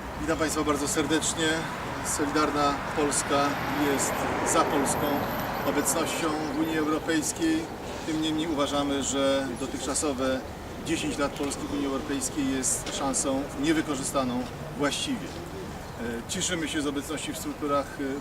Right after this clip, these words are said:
politycznych, cieszymy się z faktu, że jesteśmy szóstym krajem Unii pod względem terytorium, pod względem ludności. Natomiast niewykorzystana szansa polega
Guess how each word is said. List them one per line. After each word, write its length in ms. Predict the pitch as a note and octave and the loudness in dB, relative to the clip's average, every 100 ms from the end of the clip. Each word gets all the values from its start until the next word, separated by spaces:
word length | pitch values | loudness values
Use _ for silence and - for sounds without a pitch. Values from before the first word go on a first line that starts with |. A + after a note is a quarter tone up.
| - | -2
politycznych, 680 | D3+ D3 D#3 - D3+ C#3+ C3+ | -2 -2 -4 -2 -4 -4 -4
cieszymy 380 | E3 D#3 D3 C3 | -4 -2 -2 -2
się 280 | C#3 B2+ | -2 -2
z 260 | A#2 A2+ - | -2 -2 -2
faktu, 360 | - C3+ D#3+ B2+ | 0 0 -2 -4
że 80 | |
jesteśmy 360 | C3 - F#3+ - | -4 -4 -4 -4
szóstym 300 | D#3 - C#3 | -4 -4 -4
krajem 300 | C#3+ C#3 C#3 F#3 | -2 0 -2 -2
Unii 240 | D#3+ C#3+ C#3+ - F#3 - D#3 | -2 -2 -4 -6 -8 -6 -4
pod 80 | D3 | -4
względem 300 | C3+ B2+ C3 | -2 0 0
terytorium, 500 | D3 C#3 D#3+ D3 C3+ | 0 0 0 0 -2
pod 120 | C3+ | -2
względem 460 | G#3+ C3+ B2+ C3+ - - - - C#3 | 0 0 2 0 -2 -8 -12 -6 2
ludności. 640 | D3+ C#3+ D#3+ C#3+ - E3 E3+ D3+ | 2 4 0 0 -4 -4 -4 -4
Natomiast 680 | D3 D#3+ D#3 D#3 D3 - - D3 | -2 0 0 0 0 -2 -4 -2
niewykorzystana 720 | C#3+ D3+ D3+ D3 - F#3 D#3+ | 0 0 -2 -2 -2 0 0
szansa 360 | - E3+ - D3+ | 0 0 0 -4
polega 480 | D3+ D3 C#3 C#3 | -2 -2 0 0